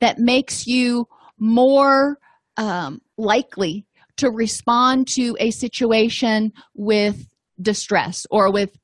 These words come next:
extra distress, to become dysregulated. The most common vulnerabilities we talk about are emotional, mental, interpersonal, um, vulnerabilities that happen.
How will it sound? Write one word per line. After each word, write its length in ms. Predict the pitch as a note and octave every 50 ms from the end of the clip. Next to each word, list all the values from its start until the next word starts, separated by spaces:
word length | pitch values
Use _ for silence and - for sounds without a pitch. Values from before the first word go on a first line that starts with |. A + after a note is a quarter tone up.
| _ -
extra 380 | A#3 - - - - G#3 F3
distress, 560 | E3+ F3 F3 - - - - E2+ E3+ - - _ -
to 80 | A3
become 340 | F3+ G3+ G3 - A#3 A3+ A3
dysregulated. 880 | F#3+ A3 G#3+ - - F#3+ G3 F#3+ E3+ F3+ A2 G#2+ F#2+ G2 - G3 - _ _ _ _ _ - - - - - - - - _ _ _ _ _ -
The 140 | G#3 A#3+ A#3+
most 360 | C4+ D4+ E4 D#4 - - -
common 460 | - - D#4+ D#4 F4 F4 F4+ F4 C4+
vulnerabilities 960 | B3 C4 C4 B3 B3 A#3 A3 F#3+ F#3+ F#3 F3+ E3+ D3+ F3 E3+ F#3 G3+ - - _ _ - - _ _ -
we 160 | G#3+ A#3+ A#3 G#3+
talk 320 | - A#3+ G3+ G#3 G3+ -
about 400 | G#3+ F#3+ G3+ G3 G3 G3+ - - _ -
are 540 | G#3+ G#3+ G#3 G#3 G#3 G#3 G3+ G3 G3 G3 - -
emotional, 540 | G#3 G#3+ A3 A3+ B3 - - C4 B3 A#3 A3+
mental, 380 | G#3 G3+ G#3 G#3 A3 F#3+ F3+ -
interpersonal, 880 | G#3+ A#3 - G#3 _ - A#3 G#3+ G#3+ - - A3 G3+ G3+ G3 G3+ G3+ _ _ _ _ _ _ - - _ _ - -
um, 480 | G3 G3 G3 F#3 F3 D#3 - - - _ _ _ _ _ _ _ _ _ -
vulnerabilities 840 | F#3+ A3+ A3 G#3+ A3 G3+ F#3+ F3 G3+ F#3+ F#3 F#3 F3 E3+ F3 F#3+ -
that 120 | - E3 G3
happen. 420 | F#3+ F#3 E3 - - - - -